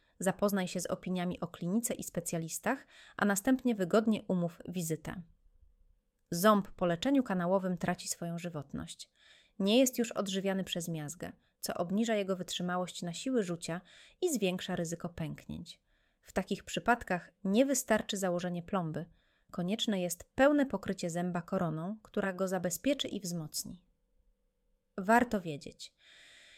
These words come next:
Jeśli ząb osłabiony próchnicą zostanie odbudowany materiałem kompozytowym, jego struktura może nie wytrzymać codziennego obciążenia, zwłaszcza przy silnym nacisku podczas jedzenia.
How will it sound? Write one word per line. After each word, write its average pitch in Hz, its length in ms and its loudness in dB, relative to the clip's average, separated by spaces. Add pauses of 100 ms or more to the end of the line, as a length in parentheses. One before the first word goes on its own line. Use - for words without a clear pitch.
(160)
Jeśli 226 280 4
ząb 311 220 6
osłabiony 247 520 6
próchnicą 220 600 0
zostanie 190 440 -4
odbudowany 190 640 2
materiałem 190 500 0
kompozytowym, 175 840 0 (440)
jego 190 220 2
struktura 233 540 0
może 202 260 2
nie 196 120 -2
wytrzymać 202 460 0
codziennego 185 540 -2
obciążenia, 170 600 -6 (520)
zwłaszcza 233 500 4
przy 240 180 -2
silnym 240 500 4
nacisku 190 420 -4
podczas - 420 -6
jedzenia. 160 480 -6